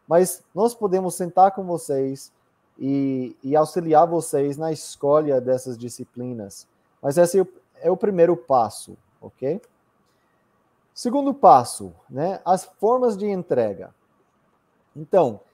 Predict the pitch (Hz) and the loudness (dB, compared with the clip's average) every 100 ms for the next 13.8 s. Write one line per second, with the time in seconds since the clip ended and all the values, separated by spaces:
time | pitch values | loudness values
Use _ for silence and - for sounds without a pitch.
0 | _ _ _ _ 190 220 190 - 165 254 | _ _ _ _ -2 -2 -4 -8 -8 -6
1 | 254 240 208 196 214 185 - 208 226 208 | -2 0 2 0 -6 -8 -2 2 0 0
2 | - 151 113 110 - - - _ _ _ | -2 0 -2 -8 -16 -18 -20 _ _ _
3 | _ - 156 160 143 175 170 175 175 165 | _ -2 0 0 0 2 2 -2 -6 0
4 | 160 202 233 233 233 _ _ _ _ 147 | 2 4 2 -2 -6 _ _ _ _ -2
5 | 147 147 143 - 165 165 143 127 139 208 | -2 -2 -4 -4 2 6 4 4 2 2
6 | 233 - 139 127 131 127 139 196 240 233 | 0 -4 -2 -2 -4 -4 -4 -2 -4 -10
7 | _ _ _ - 226 220 220 226 196 190 | _ _ _ -12 0 2 4 0 -6 -6
8 | 233 185 175 196 220 220 190 190 196 - | -2 2 2 2 -2 -4 -4 -2 -4 -4
9 | 196 202 139 - 202 214 208 202 185 175 | -4 -4 -6 -4 -2 -2 -4 -2 -2 -2
10 | 175 - 139 95 87 _ _ _ 113 - | -8 -4 -2 -2 -6 _ _ _ -10 -2
11 | 156 190 _ _ _ _ _ _ 202 233 | 0 -2 _ _ _ _ _ _ -4 -2
12 | 214 - _ _ _ _ _ _ _ _ | -4 -8 _ _ _ _ _ _ _ _
13 | - 208 240 208 196 214 208 180 | 0 0 2 2 0 0 2 0